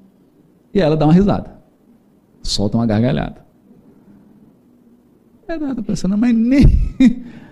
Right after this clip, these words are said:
mas nem com milagre divino, né? <laughs> Do jeito que meu marido tá ali, coitadinho. <laughs> Não vai ter jeito, né?"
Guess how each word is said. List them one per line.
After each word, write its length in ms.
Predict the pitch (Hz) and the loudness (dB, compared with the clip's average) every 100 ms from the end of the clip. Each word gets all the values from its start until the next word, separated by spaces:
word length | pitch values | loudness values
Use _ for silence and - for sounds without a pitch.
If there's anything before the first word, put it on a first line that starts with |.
| - _ - | -20 _ -10
mas 200 | 277 254 | -2 2
nem 160 | 247 | 2
com 120 | - 269 | 2 0
milagre 460 | 254 233 208 208 | 2 2 2 2
divino, 420 | 175 185 190 185 | 4 4 4 4
né? 100 | 190 160 - - 262 226 - 233 | 4 4 2 2 2 2 -2 -2
<laughs> 600 | 254 220 202 - _ - | -2 -6 -8 -16 _ -2
Do 200 | 226 214 | 2 2
jeito 300 | 202 269 262 | 2 0 0
que 60 | |
meu 140 | 233 220 | 0 2
marido 340 | 202 190 202 | 2 2 0
tá 140 | 208 | 0
ali, 220 | 190 220 240 | 0 0 0
coitadinho. 540 | 180 139 120 147 147 - 233 196 - 240 247 220 - 254 - | 0 0 4 6 6 6 6 4 4 4 4 2 2 0 0
<laughs> 840 | 175 160 - 294 262 233 - - | -2 -4 -4 -4 -4 -8 -14 -4
Não 180 | 285 220 | 0 2
vai 160 | 240 - | 0 0
ter 160 | 233 | 0
jeito, 320 | 160 165 151 | 2 0 -2
né?" 140 | 156 | -6